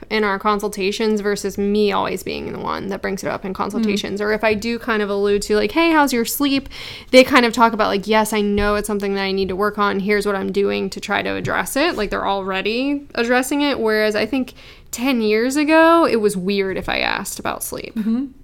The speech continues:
Speaker 1: Like,
Speaker 2: Yeah.
Speaker 1: what's that have to do with my goals?
Speaker 2: Yeah, I'm here to talk about my diet. Why are you asking me about
Speaker 1: Mm-hmm.
Speaker 2: sleep?
Speaker 1: Now I think everybody knows how related they are. Maybe they don't know so much, like, on the scientific level, and it helps to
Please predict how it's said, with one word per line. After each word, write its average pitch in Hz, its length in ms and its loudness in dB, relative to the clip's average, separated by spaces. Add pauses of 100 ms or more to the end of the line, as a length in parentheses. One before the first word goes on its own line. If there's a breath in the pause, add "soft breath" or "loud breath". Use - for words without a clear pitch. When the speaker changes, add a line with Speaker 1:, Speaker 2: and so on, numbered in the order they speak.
Speaker 1:
Like, 214 100 -6
Speaker 2:
Yeah. 247 120 -4
Speaker 1:
what's 202 240 -4
that 208 120 -2
have - 140 -6
to - 100 -14
do - 120 -10
with - 360 -12
my - 140 -10
goals? - 540 -6 (100)
Speaker 2:
Yeah, 240 160 -4
I'm 208 80 -6
here 202 160 -6
to - 40 -14
talk 214 120 -8
about 202 100 -6
my 202 80 -6
diet. 208 380 0
Why 202 100 -8
are 202 40 -6
you 202 160 -8
asking 190 280 -12
me 214 60 -4
about 208 160 0
Speaker 1:
Mm-hmm. 202 160 0
Speaker 2:
sleep? 214 160 -2
Speaker 1:
Now 208 200 2
I 214 120 2
think 208 200 -2
everybody 190 380 -4
knows 202 500 -6 (120)
how 196 200 -4
related 202 400 -6
they 196 100 -6
are. 196 120 -2
Maybe 240 220 4
they 233 100 4
don't 214 240 0
know 214 240 0
so 214 240 -2
much, 208 260 -4
like, 208 140 -4
on 196 160 -2
the 190 80 -4
scientific 208 600 -4
level, 190 320 -2
and 185 100 -4
it - 100 -8
helps 190 360 -6
to 196 260 -2